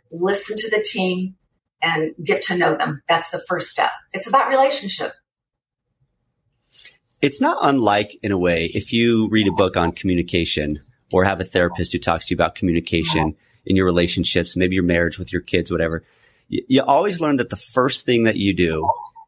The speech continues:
Speaker 2: the very first thing that you have to do is you have to,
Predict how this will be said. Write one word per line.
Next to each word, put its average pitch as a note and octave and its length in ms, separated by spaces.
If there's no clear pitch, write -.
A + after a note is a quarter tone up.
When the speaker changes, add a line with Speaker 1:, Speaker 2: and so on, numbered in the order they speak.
Speaker 2:
the A2+ 100
very B2+ 280
first C#3+ 300
thing A2 160
that F#2+ 100
you F#2+ 160
have A#2 360
to F#2 100
do D#2+ 360
is G#2+ 400
you G#2+ 260
have B2+ 380
to, A2+ 560